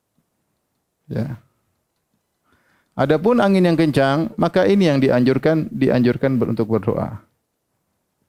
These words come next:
Makanya Nabi mengatakan, "Idza ra'aitu ma takrahun," ya,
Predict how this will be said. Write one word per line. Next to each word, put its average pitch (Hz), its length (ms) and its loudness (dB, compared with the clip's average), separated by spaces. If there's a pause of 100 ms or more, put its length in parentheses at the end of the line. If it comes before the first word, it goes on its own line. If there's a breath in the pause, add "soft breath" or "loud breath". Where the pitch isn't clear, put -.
(3000)
Makanya 127 480 0 (720)
Nabi 131 240 2
mengatakan, 127 560 0 (640)
"Idza 165 240 2
ra'aitu 165 400 2
ma 220 240 2
takrahun," 143 640 0
ya, 113 240 -2